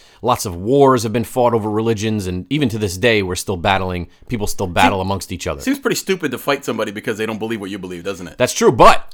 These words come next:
Speaker 1: as you're gonna see, uh, some of the main tenets of these religions are all intertwined, and they're
Speaker 2: Yeah.
Speaker 1: all, they, they're, they have common
Speaker 2: They're
Speaker 1: origins.
Speaker 2: more similar than most people would like to think.
Speaker 1: That's right, and, uh, you may not wanna believe that, but it's true.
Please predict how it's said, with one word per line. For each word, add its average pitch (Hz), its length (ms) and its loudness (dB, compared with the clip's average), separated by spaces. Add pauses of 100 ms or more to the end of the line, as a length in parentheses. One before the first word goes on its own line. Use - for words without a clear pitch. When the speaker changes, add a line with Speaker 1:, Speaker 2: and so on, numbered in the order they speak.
Speaker 1:
as 127 160 0
you're 127 100 -2
gonna 127 140 0
see, 107 500 -4 (380)
uh, 110 340 0
some 214 220 4
of 165 80 4
the 123 80 0
main 147 440 4
tenets 156 440 -4
of 117 120 -4
these 110 180 -2
religions 113 500 -2
are 113 220 2
all 143 300 4
intertwined, 127 800 0
and 117 120 -2
they're 120 120 0
Speaker 2:
Yeah. 127 220 6
Speaker 1:
all, - 40 -2
they, 131 140 2
they're, 131 220 0
they 113 180 -6
have 127 180 0
common 160 360 4
Speaker 2:
They're - 100 -4
Speaker 1:
origins. 156 240 4
Speaker 2:
more 156 180 4
similar 143 420 0
than 110 140 -4
most 113 220 -6
people 104 240 -10
would 95 120 -8
like 95 180 -8
to 92 60 -16
think. 87 220 -10
Speaker 1:
That's 95 180 -8
right, 107 220 0
and, 92 220 -4
uh, 92 200 0
you 104 140 -6
may 127 140 0
not 139 120 0
wanna 143 140 0
believe 147 280 4
that, 95 180 0
but 98 80 -4
it's 101 100 -8
true. 82 300 -10